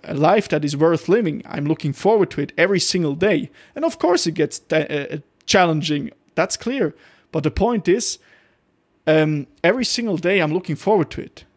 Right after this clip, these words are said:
And I have a little practice what I'm doing in the morning. Always when I wake up, currently in four thirty, the first thing what I do is I'm grateful. I tell myself, really, I'm grateful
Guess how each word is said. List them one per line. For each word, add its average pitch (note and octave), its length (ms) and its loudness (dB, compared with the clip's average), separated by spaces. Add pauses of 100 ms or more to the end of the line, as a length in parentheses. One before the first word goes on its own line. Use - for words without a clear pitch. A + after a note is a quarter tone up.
(100)
And D#3+ 120 -4
I D#3+ 40 4
have E3+ 220 4
a D#3+ 40 0
little D#3 200 2
practice F3+ 420 -2
what D3 120 -4
I'm C#3 140 -2
doing E3+ 260 2
in C3+ 80 -2
the C#3 80 -6
morning. F3 520 0
Always G3+ 320 0
when D#3 140 -2
I C#3+ 340 -2
wake D3 260 0
up, D#3+ 260 2 (440)
currently C#3+ 360 2
in C3+ 80 -2
four C#3+ 240 0
thirty, F3+ 580 2 (1120)
the F3+ 80 -6
first - 340 0
thing E3 160 0
what C#3 140 0
I C3+ 80 0
do E3 220 0
is E3 400 -2 (300)
I'm D3+ 220 -10
grateful. F3 500 0
I - 120 -10
tell G3+ 280 0
myself, D3+ 420 -2
really, F3 280 2
I'm C#3 140 -8
grateful E3+ 760 -2